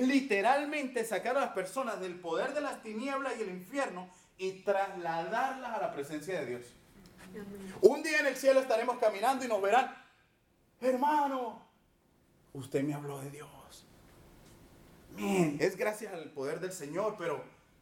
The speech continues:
Speaker 1: usted me trajo el mensaje. E-, eso, eso es increíble. Ahora,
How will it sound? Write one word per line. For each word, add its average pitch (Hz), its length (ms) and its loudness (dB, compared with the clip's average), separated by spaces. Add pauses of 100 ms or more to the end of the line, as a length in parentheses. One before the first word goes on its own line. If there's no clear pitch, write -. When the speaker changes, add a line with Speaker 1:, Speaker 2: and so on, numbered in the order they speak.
(200)
Speaker 1:
usted 139 220 -2
me 135 100 -6
trajo 139 260 -4
el 123 60 -12
mensaje. 107 440 -12 (960)
E-, 175 160 0
eso, 247 340 0
eso 214 200 -6
es 262 60 -10
increíble. 226 460 2
Ahora, - 440 4